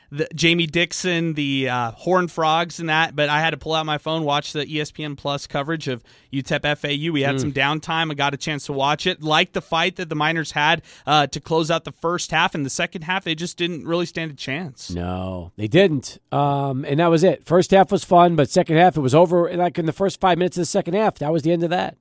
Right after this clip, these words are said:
Speaker 1: That's right.
Speaker 2: And I,
Speaker 1: Yeah.
Speaker 2: and I thought twelve was too low. I really did. When,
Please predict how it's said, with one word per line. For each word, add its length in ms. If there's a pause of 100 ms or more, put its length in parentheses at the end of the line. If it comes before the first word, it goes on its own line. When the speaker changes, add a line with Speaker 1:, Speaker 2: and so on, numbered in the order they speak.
(360)
Speaker 1:
That's 140
right. 340 (220)
Speaker 2:
And 80
I, 260
Speaker 1:
Yeah. 80
Speaker 2:
and 80
I 140
thought 260
twelve 540
was 160
too 220
low. 300
I 100
really 380
did. 380
When, 220